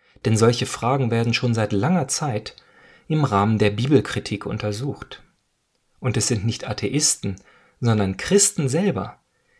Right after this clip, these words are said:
die zum Beispiel mit der historischen kritischen Methode, mit Stilanalysen und vor allem einer ganzen Menge Archäologie solche Fragen gestellt haben.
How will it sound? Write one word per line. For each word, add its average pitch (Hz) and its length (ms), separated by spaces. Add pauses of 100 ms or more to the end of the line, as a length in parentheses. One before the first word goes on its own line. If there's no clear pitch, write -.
(460)
die 107 320
zum 113 220
Beispiel 101 500
mit 120 160
der 117 80
historischen 139 680
kritischen 123 460
Methode, 90 580
mit - 320
Stilanalysen 101 1120 (300)
und 117 160
vor - 180
allem 131 220
einer 104 180
ganzen 120 480
Menge 120 300
Archäologie 113 720 (320)
solche 101 500
Fragen 131 480
gestellt 90 460
haben. 95 260